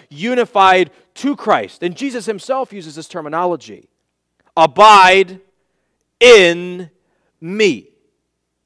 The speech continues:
This is all of what Jesus means in John chapter fifteen, that, that we are in the vine. We are in Christ, and Christ says he is in us.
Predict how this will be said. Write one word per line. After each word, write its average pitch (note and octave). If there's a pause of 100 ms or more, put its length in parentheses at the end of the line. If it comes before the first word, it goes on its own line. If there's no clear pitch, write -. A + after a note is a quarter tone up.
(360)
This B3
is A#3+
all A#3+
of G#3+
what G3
Jesus G#3+
means B3
in F#3+
John G#3
chapter G#3
fifteen, A#3
that, F#3 (200)
that G#3
we A#3
are G3+ (300)
in C4+
the A3
vine. E3+ (920)
We A3
are G3 (320)
in C4+
Christ, G#3+
and G#3
Christ A#3+
says A3+
he A#3
is A3 (320)
in B3
us. -